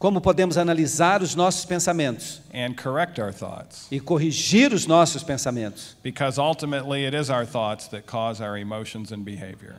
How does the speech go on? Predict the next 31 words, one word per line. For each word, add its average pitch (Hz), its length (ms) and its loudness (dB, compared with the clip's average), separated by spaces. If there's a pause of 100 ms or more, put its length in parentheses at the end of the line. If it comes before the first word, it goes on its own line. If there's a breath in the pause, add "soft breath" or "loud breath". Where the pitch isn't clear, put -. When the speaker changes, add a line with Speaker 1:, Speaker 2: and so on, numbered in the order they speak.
(120)
Speaker 1:
Porque, 165 800 0 (260)
na 147 140 0
instância 214 440 0
final, 214 600 -2 (100)
são 214 260 0
os 160 140 0
nossos 247 440 2
pensamentos 240 580 0
que 202 140 -4
causam 254 580 4
as 196 180 0
nossas 226 460 4
emoções 254 800 2 (260 loud breath)
e 196 160 6
afetam 233 560 6
o - 20 0
nosso 185 320 4
comportamento. 135 840 0
Speaker 2:
In 110 120 -8
Jesus' 113 420 -8
name 107 200 -6
we 101 100 -8
pray. 101 400 -12
Speaker 1:
Nós 139 200 -2
te 139 60 -4
pedimos 135 420 -2
em 127 100 -2
nome 127 300 0
de 120 120 -6
Jesus. 107 600 -6
Speaker 2:
Amen. 87 240 -8